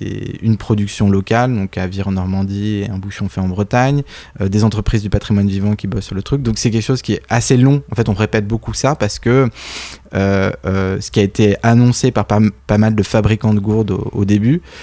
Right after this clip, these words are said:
euh, c'était de dire, bah, « Tout l'inox vient de Chine, donc moi je produis en Chine. » Euh, donc déjà, tout l'inox vient pas de Chine. Euh, et en plus, la corrélation entre,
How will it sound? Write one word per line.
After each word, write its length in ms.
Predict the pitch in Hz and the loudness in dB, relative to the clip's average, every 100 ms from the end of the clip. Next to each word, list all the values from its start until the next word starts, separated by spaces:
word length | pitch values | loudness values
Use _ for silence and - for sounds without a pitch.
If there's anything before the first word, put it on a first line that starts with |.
| - - | -12 -8
euh, 40 | |
c'était 240 | - - 98 | -4 0 0
de 40 | |
dire, 260 | 104 120 120 | 2 2 2
bah, « 120 | 95 | 2
Tout 120 | - | 2
l'inox 280 | 120 123 104 | 2 2 2
vient 120 | 113 | 0
de 60 | 110 | 0
Chine, 220 | - 127 | 0 0
donc 160 | 117 107 | 0 0
moi 100 | 104 | -2
je 80 | |
produis 220 | - 101 101 | -2 -2 -2
en 60 | |
Chine. » 220 | - 98 107 - - - - | -4 -8 -12 -18 -20 -20 -10
Euh, 300 | - 95 90 98 - - - - - | -4 -2 -2 -4 -8 -10 -16 -20 -10
donc 280 | 104 98 - | -4 -4 0
déjà, 260 | 107 101 | 2 2
tout 100 | 95 | 2
l'inox 260 | 101 101 95 | 2 2 2
vient 120 | 95 | -2
pas 100 | 92 | -2
de 60 | 95 | -4
Chine. 280 | - 120 135 _ _ | -2 -4 -4 _ _
Euh, 380 | - 92 90 90 - | -6 -2 -2 -4 -4
et 320 | 101 95 95 95 | -2 0 0 -2
en 120 | 98 | -4
plus, 280 | - 117 - | -2 -4 -4
la 80 | 98 | -4
corrélation 580 | 98 98 98 - 104 | -2 -2 -2 -2 -2
entre, 380 | 101 - 101 98 | -2 -2 -2 -2